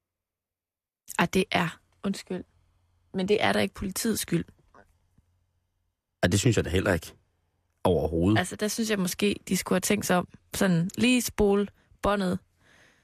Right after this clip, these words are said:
Speaker 1: tre minutter tilbage.
Speaker 2: Jeg synes fandme, det er sjovt, at de tænker, at nu er det hele sejlet af helvede til, så nu er der nogen, der skal have skylden.
Speaker 1: Hmm.
Speaker 2: Og det er, øh, øh, for så vidt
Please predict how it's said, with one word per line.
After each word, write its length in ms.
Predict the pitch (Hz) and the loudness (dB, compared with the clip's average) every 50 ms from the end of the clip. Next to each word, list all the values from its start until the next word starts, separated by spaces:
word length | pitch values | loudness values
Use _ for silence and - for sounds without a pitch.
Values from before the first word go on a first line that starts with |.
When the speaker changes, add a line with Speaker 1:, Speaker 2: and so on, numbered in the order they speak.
| _ _ _ _ _ _ _ _ - | _ _ _ _ _ _ _ _ -6
Speaker 1:
tre 220 | - - 202 - - | -4 -2 -2 -2 0
minutter 300 | 190 185 185 180 180 175 | 2 2 2 2 0 -2
tilbage. 440 | - 175 175 - - - 185 170 - - _ _ - _ _ _ _ _ _ - - _ _ _ _ _ _ _ - | -4 -4 -4 -2 -2 -2 -2 -4 -6 -10 _ _ -20 _ _ _ _ _ _ -20 -20 _ _ _ _ _ _ _ -2
Speaker 2:
Jeg 80 | 107 101 | -2 0
synes 160 | - - - | 0 -2 0
fandme, 200 | - 104 101 101 | 0 2 2 2
det 80 | 92 98 | 2 0
er 40 | 90 | 0
sjovt, 280 | - - 101 92 - - | 2 0 0 0 -2 -6
at 140 | 101 90 - | -6 -2 0
de 80 | 107 95 | 0 0
tænker, 340 | - - 98 95 87 92 | 2 2 0 2 2 2
at 380 | 101 - - 90 87 - - - - _ _ _ _ - | 0 0 0 -4 -4 -4 -8 -14 -18 _ _ _ _ 2
nu 120 | 123 135 | 4 4
er 40 | 139 | 4
det 100 | 110 104 | 4 4
hele 260 | 98 117 131 139 131 | 4 4 2 2 0
sejlet 300 | 120 - 117 95 92 87 | 0 0 0 0 0 0
af 60 | 85 85 | 0 2
helvede 240 | 113 143 165 170 | 2 2 2 2
til, 260 | 160 - 135 131 127 - | 0 -2 -2 -2 -2 -4
så 160 | - - 117 123 | -4 -2 -2 0
nu 60 | 123 | 0
er 40 | 117 | 2
der 60 | 117 | 2
nogen, 160 | 113 113 113 | 2 0 0
der 60 | 120 | -2
skal 120 | - - 104 | -2 -2 -4
have 60 | 95 | -4
skylden. 360 | - - - - - 73 76 - _ _ _ _ _ _ _ _ _ _ _ _ _ _ _ _ _ _ _ - | -2 -4 -8 -8 -8 -12 -14 -16 _ _ _ _ _ _ _ _ _ _ _ _ _ _ _ _ _ _ _ -2
Speaker 1:
Hmm. 320 | 202 196 180 160 160 170 _ _ _ - | 0 0 0 -2 -4 -8 _ _ _ 0
Speaker 2:
Og 180 | 104 104 95 | 2 2 2
det 200 | 107 107 107 98 | 4 2 4 4
er, 200 | 98 98 98 98 95 - | 4 2 2 0 -2 -2
øh, 240 | 110 101 98 92 92 - | 0 2 2 2 0 0
øh, 120 | 92 95 | 0 -2
for 140 | 90 - 101 | 0 0 -2
så 140 | 90 107 95 | 0 0 0
vidt 180 | 92 95 - | 0 -2 -4